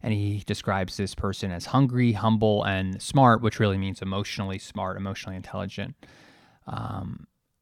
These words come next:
in my opinion, in my opinion, that is not the first step.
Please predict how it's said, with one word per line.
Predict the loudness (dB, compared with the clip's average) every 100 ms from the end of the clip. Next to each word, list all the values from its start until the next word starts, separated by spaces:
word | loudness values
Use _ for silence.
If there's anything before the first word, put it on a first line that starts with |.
| _ _ _ _ _
in | 8 12 12 12 10
my | 10 10 10 8
opinion, | 8 6 6 8 6 2 -12 -18 _ -10
in | -6 -2
my | 0 2 4
opinion, | 4 2 0 -2 -4 -10 -8
that | 0 2 2
is | 0 -2 -8 _
not | -6 0 4 6 6 4 0 -4
the | -2
first | 0 -2 -2
step. | -4 -4 -6